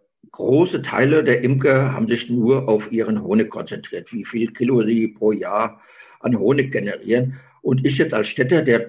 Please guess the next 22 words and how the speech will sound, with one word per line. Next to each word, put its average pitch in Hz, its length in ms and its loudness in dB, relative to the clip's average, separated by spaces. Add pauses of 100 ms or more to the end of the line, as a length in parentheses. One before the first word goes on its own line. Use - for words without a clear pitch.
da, 113 240 0
wie 117 80 0
gesagt, 104 220 0
aufs - 160 -8
Land 98 220 -2
gezogen 131 440 0
ist - 280 -6
und, 120 320 2
ähm, 110 640 0 (260)
die - 100 -2
Imkerei 123 440 0
quasi 117 320 0
jetzt, 107 280 0
äh, 113 60 0 (420)
ja, 80 180 -12
erstmal 87 280 -8
gelernt 107 340 -6
und - 80 -4
dann 87 120 -12
auch 87 120 -10
praktiziert - 560 -6
habe, 120 300 -2